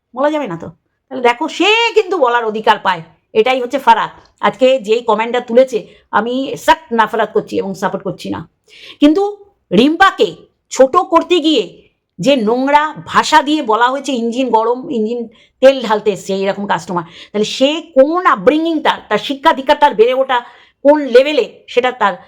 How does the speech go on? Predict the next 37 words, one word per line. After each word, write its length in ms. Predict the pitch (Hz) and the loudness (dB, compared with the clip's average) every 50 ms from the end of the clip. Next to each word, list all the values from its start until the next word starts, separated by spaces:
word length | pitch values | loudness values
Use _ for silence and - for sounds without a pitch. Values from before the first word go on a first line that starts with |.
| _ _ | _ _
পরিচয় 360 | - 226 226 233 233 - 233 214 | 2 2 2 2 0 -2 -2 -2
সে 140 | - 214 | -2 -6
দিয়েছে। 380 | 185 175 170 156 - - - - _ _ _ _ - | -6 -6 -6 -8 -8 -10 -14 -16 _ _ _ _ -6
তাহলে 300 | - 214 220 - - _ _ - 185 | -4 -4 -4 -4 -8 _ _ -6 -4
দুজনের 360 | 196 226 208 262 269 285 277 277 | -2 0 0 -2 -2 -4 -6 -6
তো 60 | 277 | -4
কোনো 140 | 277 285 262 | -4 -4 -2
পার্থক্য 380 | 247 226 - - 247 254 269 | -4 -4 -2 -4 -4 0 0
নেই। 260 | 262 220 175 160 - _ _ _ _ _ _ _ _ _ _ - | -2 -2 -2 -12 -16 _ _ _ _ _ _ _ _ _ _ -6
এই 180 | - 214 240 | -6 -4 -2
ওর 240 | 226 202 226 240 - | 2 2 2 2 2
কমেন্ট 280 | - 220 226 240 247 254 | -2 -4 -4 -2 -2 -2
বক্সে, 180 | 233 - 277 | -2 0 0
ওর 180 | 262 233 233 240 | 0 0 0 0
লাইভে 380 | 214 185 202 226 220 180 160 202 | 0 -2 0 0 -2 -4 -4 -2
বা 100 | 202 208 | -2 0
ওর 100 | 208 214 | 0 0
ভিডিওর 300 | 190 180 196 214 254 262 | -2 -4 -2 2 0 0
কমেন্ট 300 | 254 208 196 220 226 233 | 0 -2 -8 -6 -6 -6
বক্সে 200 | 226 - 254 247 | -6 -6 -6 -6
যদি 220 | 220 233 240 226 | -6 -4 -2 -2
এরম 200 | 208 220 220 226 | -2 -2 -2 -4
কমেন্ট 360 | 220 - 202 214 233 226 202 180 | -4 -4 -4 -4 -4 -6 -4 2
হয়, 260 | 190 240 269 240 - - - _ _ _ _ _ _ _ | 2 2 2 2 -4 -12 -20 _ _ _ _ _ _ _
সেটা 220 | - - 208 233 | -8 -4 -4 -4
সমর্থনযোগ্য 580 | 226 - 220 233 233 262 254 240 233 208 190 208 | -2 -2 -4 -4 -2 -2 -2 0 0 -2 -2 -4
না। 200 | 185 165 160 - _ _ _ _ - | -6 -6 -10 -12 _ _ _ _ -8
কিন্তু 180 | - 226 226 240 214 | -4 0 0 2 4
ওর 180 | 226 240 247 | 4 2 2
কমেন্ট 300 | 254 254 254 262 269 262 | 2 -2 -2 -2 0 0
বক্সে 300 | 254 254 - - 254 254 | 0 0 0 -2 -2 -2
যেই 240 | 226 165 226 233 240 | -2 2 0 0 2
যেই 160 | 214 262 262 | 2 -2 -2
নোংরা 320 | 233 208 214 226 233 233 233 | 0 -2 -2 0 0 0 0
কমেন্ট 340 | - 220 220 233 233 226 | 0 -2 -2 -2 -2 -4
হচ্ছে, 340 | 233 220 - - 202 165 - _ _ _ _ - | -4 -4 -4 -8 -10 -10 -10 _ _ _ _ -6
একটা 320 | 185 180 185 226 202 | -6 0 0 0 0